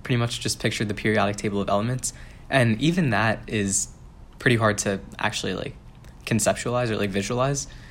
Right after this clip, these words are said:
'cause, I, I don't know, you just see a bunch of different letters on, in this form of a table, and it's hard to understand what it really means. Um,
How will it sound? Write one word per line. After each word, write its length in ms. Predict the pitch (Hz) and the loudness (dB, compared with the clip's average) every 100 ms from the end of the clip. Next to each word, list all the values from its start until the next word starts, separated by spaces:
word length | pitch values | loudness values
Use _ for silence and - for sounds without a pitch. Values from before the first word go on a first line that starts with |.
| - - | -16 -8
'cause, 340 | - 120 104 - - - - - | 0 2 2 -2 -8 -18 -18 -6
I, 220 | - 120 123 | -2 2 2
I 40 | |
don't 100 | 123 | 2
know, 60 | 101 | 2
you 120 | 123 | 2
just 220 | 143 - | 2 2
see 80 | 147 | 2
a 60 | |
bunch 180 | 123 120 | 2 2
of 40 | 113 | 0
different 280 | 113 101 | 0 0
letters 420 | 98 101 107 101 98 | 2 4 4 4 2
on, 300 | 98 95 - - - - - | 0 -2 -8 -14 -16 -16 -10
in 260 | - 131 110 | -4 2 4
this 280 | 107 - | 4 0
form 380 | - - 123 110 | -4 -2 2 2
of 100 | 101 | 2
a 140 | 101 98 | 2 2
table, 420 | 104 98 101 - - - | 0 0 -4 -6 -12 -4
and 220 | - 107 104 | 0 2 2
it's 140 | - | 2
hard 140 | 127 | 4
to 60 | 127 | 4
understand 360 | 127 110 117 104 | 2 2 2 2
what 80 | |
it 40 | 98 | 2
really 200 | 98 95 | 0 0
means. 380 | 98 113 135 - - - - - - - | -2 -2 -4 -6 -16 -18 -20 -20 -16 -4
Um, 380 | 110 98 87 | 0 0 -2